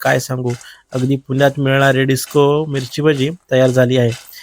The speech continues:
एकदा तुम्ही ही रेसिपी घरच्या घरी नक्की करून बघा आणि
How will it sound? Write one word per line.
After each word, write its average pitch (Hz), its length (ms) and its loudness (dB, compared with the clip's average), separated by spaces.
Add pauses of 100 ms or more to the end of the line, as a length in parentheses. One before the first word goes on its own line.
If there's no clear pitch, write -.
(320)
एकदा 151 200 2
तुम्ही 160 520 0
ही 143 200 0
रेसिपी 139 460 -2
घरच्या 131 360 0
घरी 131 180 2
नक्की 127 300 -4
करून 135 280 0
बघा 135 220 0
आणि 127 240 -4